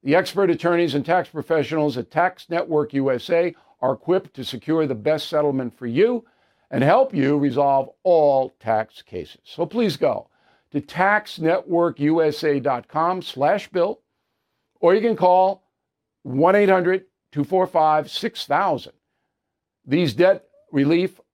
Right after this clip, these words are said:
programs are expected to change, so get started now.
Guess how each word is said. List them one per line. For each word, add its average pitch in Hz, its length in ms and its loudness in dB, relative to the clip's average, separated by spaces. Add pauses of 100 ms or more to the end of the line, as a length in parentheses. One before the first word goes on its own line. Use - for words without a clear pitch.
programs 185 720 0
are 135 140 -4
expected 170 520 -4
to 143 80 -2
change, 208 680 -2 (480)
so - 140 -14
get 156 200 0
started 156 360 0
now. 120 280 -6